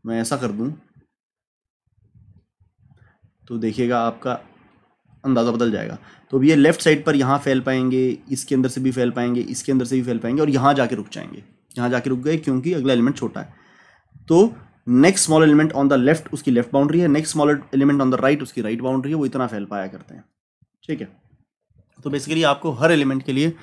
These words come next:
उनका next smaller element on the left चाहिए और next smaller element on the right चाहिए। वो मिलने के बाद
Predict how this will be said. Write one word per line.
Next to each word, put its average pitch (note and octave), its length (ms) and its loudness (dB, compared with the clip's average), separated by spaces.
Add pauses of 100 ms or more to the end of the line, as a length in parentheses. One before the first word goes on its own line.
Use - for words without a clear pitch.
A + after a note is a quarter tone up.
(360)
उनका D#3 180 6
next D3+ 380 4
smaller C#3+ 300 4
element C3+ 320 0
on B2 160 -2
the A2+ 80 0
left A#2+ 220 0
चाहिए C#3+ 280 2
और C#3+ 100 2
next C3+ 220 -2
smaller B2 200 -2
element A#2 280 -4
on A#2 80 0
the A#2 100 -2
right C3 220 -2
चाहिए। C3 400 -4 (460)
वो C#3+ 220 0
मिलने D#3 280 2
के D3 120 -2
बाद B2 400 -4